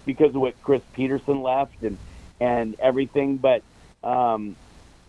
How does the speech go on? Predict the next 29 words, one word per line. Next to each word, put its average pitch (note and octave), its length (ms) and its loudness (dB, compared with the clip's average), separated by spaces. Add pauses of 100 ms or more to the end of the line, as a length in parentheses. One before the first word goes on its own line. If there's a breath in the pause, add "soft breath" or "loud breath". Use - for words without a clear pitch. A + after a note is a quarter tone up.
you D3 140 4
know, C3 280 0 (320)
but C3+ 240 -4
then D#3 160 2
there D#3 120 4
was C3 140 -4 (240)
two D3+ 100 2
years C#3+ 260 0
of C3 80 -8
the A#2+ 80 -4
Jimmy B2+ 300 0
Lake B2+ 280 2
era C3+ 340 2
that A2+ 200 -4
just B2+ 180 -12
never C3 200 0
really B2+ 260 2
panned A#2 340 -2
out. A#2 400 0
And, G#2+ 120 -12 (100)
and, B2 260 -4
but C3 120 -6
there D#3 120 2
was C#3+ 120 0 (120)
st-, - 180 -16
are F3 280 4
still G#3 180 2
guys C#3+ 340 -2 (200)
here D3 320 2